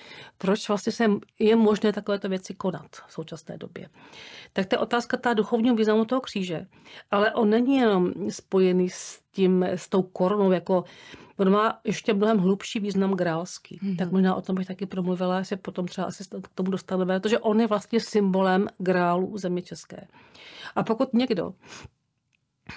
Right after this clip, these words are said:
Speaker 1: dnešní době vyveze tuto c-, cennou relikvii v podstatě za země, tak vlastně de facto vyváží nejcennější s-, svátostinu.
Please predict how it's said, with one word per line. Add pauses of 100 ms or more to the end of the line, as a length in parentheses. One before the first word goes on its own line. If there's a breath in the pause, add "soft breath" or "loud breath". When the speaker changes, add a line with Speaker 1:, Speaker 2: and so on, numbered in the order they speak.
(260 loud breath)
Speaker 1:
dnešní
době
vyveze
tuto
c-, (120)
cennou
relikvii
v
podstatě (720 soft breath)
za
země, (640 soft breath)
tak
vlastně
de
facto
vyváží
nejcennější (220)
s-, (140)
svátostinu.